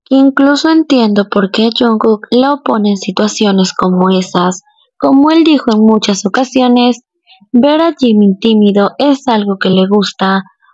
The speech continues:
o como suele describirlo, Jimin es algo tierno en todo lo que hace, y esas acciones son algo que a Jungkook le fascina de Jimin.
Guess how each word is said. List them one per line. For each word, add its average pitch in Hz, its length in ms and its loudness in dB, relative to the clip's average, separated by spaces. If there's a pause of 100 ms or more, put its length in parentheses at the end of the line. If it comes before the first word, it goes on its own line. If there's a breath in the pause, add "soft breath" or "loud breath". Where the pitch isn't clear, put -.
(140)
o 233 160 -2
como 208 280 0
suele 202 340 0
describirlo, 254 800 0 (140)
Jimin 285 360 4
es 330 180 -2
algo 220 320 -2
tierno 240 580 0
en 277 220 2
todo 214 260 0
lo 190 160 2
que 196 220 0
hace, 196 520 -2 (460)
y 220 240 0
esas 202 340 -4
acciones 208 760 -2 (280)
son 294 360 0
algo 294 280 0
que 339 120 0
a - 60 -2
Jungkook 220 440 -2
le 202 160 0
fascina 226 500 0
de 185 160 2
Jimin. 196 560 0